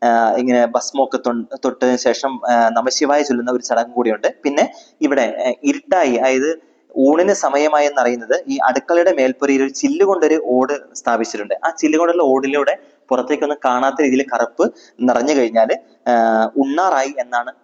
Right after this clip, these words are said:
ആ ഇല്ലത്തെ നിയമം. ഉണ്ണാറായി കഴിഞ്ഞാൽ രാത്രി പുളിങ്കറി,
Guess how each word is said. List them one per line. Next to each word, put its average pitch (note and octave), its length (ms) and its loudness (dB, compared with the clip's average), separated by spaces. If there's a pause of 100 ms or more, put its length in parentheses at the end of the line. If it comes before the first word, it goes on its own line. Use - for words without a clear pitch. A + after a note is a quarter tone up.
ആ B2 220 -2
ഇല്ലത്തെ A#2+ 300 -4
നിയമം. G#2 300 -4
ഉണ്ണാറായി D3 300 2
കഴിഞ്ഞാൽ C#3 320 -2
രാത്രി C3 380 -2 (320)
പുളിങ്കറി, C3 540 2